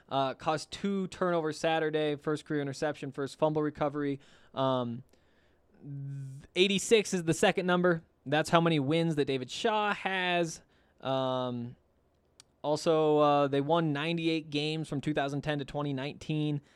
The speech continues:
second most in the Pac-twelve, tenth most nationally, which is crazy to think. Like, you don't think of Stanford as a top ten team of the last def-, decade, but, uh, the numbers don't lie. Um, a hundred, which is the yards that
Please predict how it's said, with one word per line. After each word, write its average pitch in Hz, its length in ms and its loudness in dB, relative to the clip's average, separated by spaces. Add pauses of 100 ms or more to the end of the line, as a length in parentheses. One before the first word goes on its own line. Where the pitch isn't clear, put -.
(120)
second 165 360 2
most 151 220 -2
in 147 40 -10
the 131 40 -8
Pac-twelve, 143 720 -2 (360)
tenth 151 300 0
most 139 320 -2
nationally, 135 680 -6 (160)
which - 140 -2
is 214 120 0
crazy 262 260 8
to 208 60 4
think. 190 240 4
Like, 123 160 2
you 143 40 2
don't 180 220 2
think 185 220 -2
of 143 260 -2 (100)
Stanford 151 440 -2
as 139 100 0
a 127 120 -2
top - 460 0
ten 151 380 0
team 135 480 -2
of 127 140 -6
the 131 80 0
last 127 340 -2
def-, 139 300 -2
decade, 123 460 -2 (440)
but, 156 240 4
uh, 147 180 4
the 139 140 0
numbers 139 480 -2
don't 123 400 -8
lie. 147 380 0 (500)
Um, 143 640 -2 (760)
a 131 40 -6
hundred, 220 380 6
which 135 180 0
is 147 120 0
the 156 100 0
yards 160 600 0
that 170 260 2